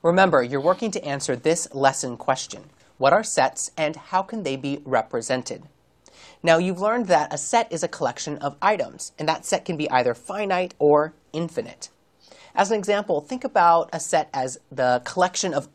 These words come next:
all triangles. Now, within that set is an even smaller set, isosceles triangles.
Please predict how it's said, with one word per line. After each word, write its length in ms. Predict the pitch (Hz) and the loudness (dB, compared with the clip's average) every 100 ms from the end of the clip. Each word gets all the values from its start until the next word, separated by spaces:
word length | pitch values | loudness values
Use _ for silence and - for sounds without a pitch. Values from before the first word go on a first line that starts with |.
| - | 0
all 380 | 143 139 143 147 | 6 6 6 2
triangles. 840 | - - 131 123 110 - - - _ _ _ - - - | -4 -2 -2 -2 -8 -16 -16 -18 _ _ _ -20 -10 2
Now, 140 | 151 | 4
within 320 | 160 185 170 | 4 2 0
that 280 | 165 220 - | 0 -2 -2
set 360 | - 233 226 - | 2 6 6 6
is 220 | 156 147 156 | -2 -2 -8
an 100 | 151 | -8
even 240 | 151 151 | -6 -8
smaller 460 | 147 196 214 196 143 | -6 2 4 6 2
set, 420 | - - - - _ _ _ - - - - | -2 -4 -6 -16 _ _ _ -20 -20 -16 -6
isosceles 640 | 143 - 226 247 135 113 | -4 2 2 2 -8 -8
triangles. 640 | - 107 101 - - - | -6 -6 -6 -16 -16 -18